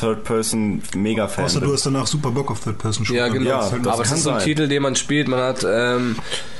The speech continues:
Speaker 3: ähm, Gears of War durchgespielt und das Spiel ist günstiger geworden,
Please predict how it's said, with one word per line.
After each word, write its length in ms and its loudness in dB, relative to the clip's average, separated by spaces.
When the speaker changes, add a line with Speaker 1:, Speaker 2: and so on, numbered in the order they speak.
Speaker 3:
ähm, 180 0
Gears 200 0
of 80 0
War 100 2
durchgespielt 640 0
und 120 2
das 120 2
Spiel 180 -2
ist 140 0
günstiger 320 0
geworden, 320 2